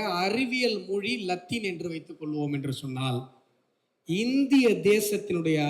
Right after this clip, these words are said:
அறிவியல் மொழி சமஸ்கிருதம். நீங்க வந்து ஆனைமங்கலம் செப்பேடுகள், லேடன் பிளேட்ஸ் அப்படின்னு சொல்லி நீங்க தேடி பார்த்தீங்கன்னா தெரியும். சார், சோழர் கால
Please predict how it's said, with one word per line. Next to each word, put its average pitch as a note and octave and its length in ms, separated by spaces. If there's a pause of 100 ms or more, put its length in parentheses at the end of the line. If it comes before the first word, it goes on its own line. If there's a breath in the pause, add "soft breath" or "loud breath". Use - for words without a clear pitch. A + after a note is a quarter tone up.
அறிவியல் G#3 580
மொழி E3 340 (260)
சமஸ்கிருதம். F#3+ 920 (1400)
நீங்க G#3 180
வந்து A#3+ 200 (180)
ஆனைமங்கலம் A#3 680
செப்பேடுகள், G3 600 (300)
லேடன் A#3+ 500
பிளேட்ஸ் G3 380 (200)
அப்படின்னு E3 360
சொல்லி F3+ 200 (580)
நீங்க E3+ 200 (100)
தேடி G#3 280
பார்த்தீங்கன்னா D3+ 420
தெரியும். C3+ 320 (1300)
சார், A#3+ 260
சோழர் C#4 600
கால G3+ 260